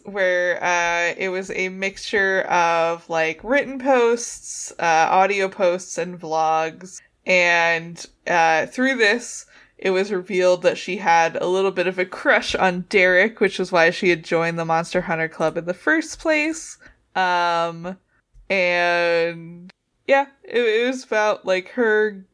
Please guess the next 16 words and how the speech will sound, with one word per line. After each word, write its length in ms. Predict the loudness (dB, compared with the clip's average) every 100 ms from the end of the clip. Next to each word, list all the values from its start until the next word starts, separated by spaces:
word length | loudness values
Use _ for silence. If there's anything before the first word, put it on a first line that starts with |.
| -12
uh, 600 | -8 -8 -10 -14 -14 -8
living 520 | -2 0 2 0 0
in 320 | -2 -2 -2
New 100 | -4
York 800 | -2 0 0 0 -2 -8 -20 -20 -20 _ _ 0
uh, 20 |
and, 1040 | 2 4 2 2 0 0 -2 -6 -14 -14 -18 -4
like, 220 | -4 -4
exploring 840 | -10 -14 -16 -8 0 4 6 4 0
the 100 | -4
city, 920 | -2 0 2 0 0 2 2 2 0
being 400 | -2 -2 -2 0
at 100 | 0
N 200 | 0 -2
Y 140 | -2 -2
U, 840 | -2 -2 0 0 2 2 0 -2